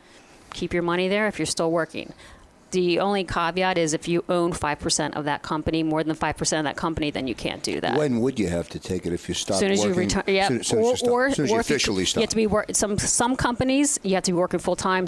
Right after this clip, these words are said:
Speaker 1: maybe if you go back to part time or so-, or something like that. Um, another area, and, and, and another c-, person that we met with who eventually actually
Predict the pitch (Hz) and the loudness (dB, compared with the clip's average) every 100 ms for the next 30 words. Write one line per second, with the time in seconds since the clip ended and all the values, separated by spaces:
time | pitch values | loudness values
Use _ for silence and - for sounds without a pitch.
0 | 170 175 156 - 165 175 160 143 - - | 0 0 0 -2 0 0 0 -2 -2 -2
1 | 147 - 151 143 139 - - 160 - 143 | -2 -2 -4 -4 -4 -6 -4 -4 -2 -4
2 | 147 151 147 - - - - - - - | -4 -2 -4 -6 -6 -6 -10 -20 -20 -20
3 | - - 160 156 151 - - - 196 208 | -18 -10 -6 -6 -8 -10 -16 -4 0 2
4 | 233 254 - 202 196 190 - 190 190 160 | 4 2 2 2 4 2 2 0 0 0
5 | 175 175 - - - - 180 180 180 202 | 0 0 -4 -12 -8 -2 0 0 0 0
6 | 220 262 214 - - - - 180 - 175 | 2 2 0 -2 -10 -6 -2 0 0 0
7 | 160 170 151 165 - 180 170 - 180 180 | 0 0 0 -2 0 0 0 -2 -2 -2
8 | 185 185 165 | 0 0 0